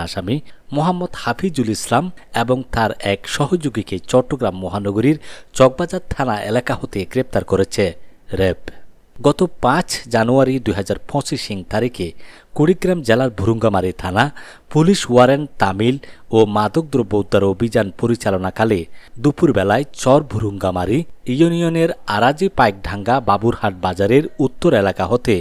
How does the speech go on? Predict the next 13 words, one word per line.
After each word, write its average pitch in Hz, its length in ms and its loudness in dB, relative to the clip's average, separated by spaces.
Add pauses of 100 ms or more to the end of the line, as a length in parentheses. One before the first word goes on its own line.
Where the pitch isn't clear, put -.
(480)
মোহাম্মদ 156 360 -4 (140)
হাফিজুল 123 600 0
ইসলাম, 131 260 2 (340)
পিতা 151 220 2 (100)
মোহাম্মদ 123 380 0 (140)
মোফাজ্জল 95 540 -2
হক 120 180 4 (220)
এবং 98 160 0 (160)
মোসাম্মদ 110 460 -4 (100)
সলেমা 143 400 0
বেগম, 95 280 -2 (440)
স্বামী 151 260 0 (100)
মোহাম্মদ 107 400 -2